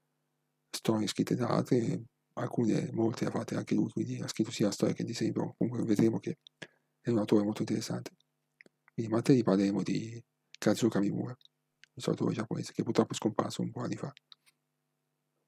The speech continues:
E poi appunto giovedì sono le lezioni giapponesi e il sabato giochiamo un po' di manga, eh, manga, dico, giochiamo un po' di,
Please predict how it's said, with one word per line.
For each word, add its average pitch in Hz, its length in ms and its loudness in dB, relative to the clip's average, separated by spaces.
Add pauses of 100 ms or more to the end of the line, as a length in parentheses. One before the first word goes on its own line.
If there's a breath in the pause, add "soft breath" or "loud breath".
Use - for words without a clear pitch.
(1600)
E 107 380 4
poi 120 140 4
appunto 113 240 0
giovedì 101 520 0
sono - 180 -4
le - 60 0
lezioni 123 220 -2
giapponesi 160 440 4
e 113 100 2
il 107 100 -2
sabato - 580 -2 (220)
giochiamo 110 260 -4
un 98 60 -4
po' - 100 2
di - 60 -2
manga, - 360 -4 (260)
eh, 95 280 2
manga, 107 300 -2
dico, 123 160 -8
giochiamo 104 300 0
un 107 40 -4
po' - 140 0
di, - 340 -2